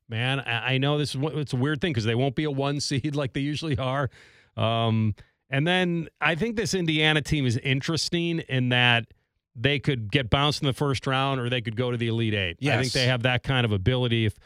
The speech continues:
Speaker 1: Hood Schifino heats up and Trayce Jackson Davis plays at the level he can play. Um, they've got experience, and so I could probably get them in there.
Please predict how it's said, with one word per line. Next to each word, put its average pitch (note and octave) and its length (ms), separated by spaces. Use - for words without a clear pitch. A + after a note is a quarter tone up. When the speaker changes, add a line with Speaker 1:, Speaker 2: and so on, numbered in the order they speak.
Speaker 1:
Hood C#3 180
Schifino B2 540
heats A#2 280
up A2 280
and G#2+ 580
Trayce A#2 220
Jackson A2 400
Davis G#2+ 360
plays G#2 440
at A2+ 140
the A2+ 60
level G#2 300
he A2 120
can F#2+ 180
play. G2 400
Um, F2+ 340
they've B2+ 160
got C#3 200
experience, B2+ 760
and A#2 180
so G#2+ 320
I A#2 160
could A2+ 160
probably B2 320
get A2+ 300
them G#2 240
in G#2 160
there. D#2+ 260